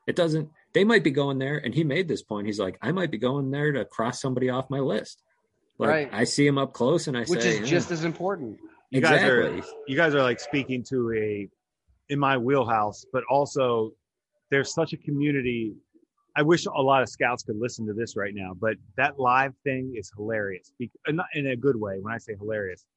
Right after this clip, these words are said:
Speaker 3: it's so meaningful. I can remember being, I can remember watching Cam Newton play against Tennessee Chattanooga.
Speaker 2: Cole
Speaker 3: And
Speaker 2: Strange country.
Speaker 3: it was, it was one of those
Speaker 1: Cole
Speaker 3: games that just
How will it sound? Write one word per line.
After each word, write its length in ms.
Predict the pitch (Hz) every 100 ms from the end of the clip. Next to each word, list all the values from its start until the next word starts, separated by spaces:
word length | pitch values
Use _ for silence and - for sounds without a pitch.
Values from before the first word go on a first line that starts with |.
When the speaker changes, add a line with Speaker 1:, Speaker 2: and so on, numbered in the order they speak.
| _ -
Speaker 3:
it's 300 | 147 139 -
so 180 | 147 139
meaningful. 640 | 131 123 117 107 - 90 _ _ - _ _ _ -
I 100 | 131
can 140 | 151 170
remember 260 | 165 147
being, 420 | 127 143 139 135 - 127
I 80 |
can 140 | 151 160
remember 200 | 151 135
watching 400 | 123 120 120 104
Cam 260 | 131 139 135
Newton 280 | 131 110 -
play 200 | 123 113
against 340 | 104 107 -
Tennessee 360 | 120 117 110 113
Chattanooga. 560 | - 107 98 101 92 85 _ _ _ _ _ _ _ _ _ _
Speaker 2:
Cole 100 | 151 - _ - 156 _ - 131
Speaker 3:
And 240 | 123 117
Speaker 2:
Strange 420 | 110 208 233 160
country. 460 | 151 135 120 113 113 -
Speaker 3:
it 80 | 143
was, 200 | 143 - - 170
it 40 |
was 120 | 156
one 120 | 202
of 60 | 214
those 140 | 180
Speaker 1:
Cole 120 | 170 165
Speaker 3:
games 200 | 160 143
that 100 | 139
just 140 | 143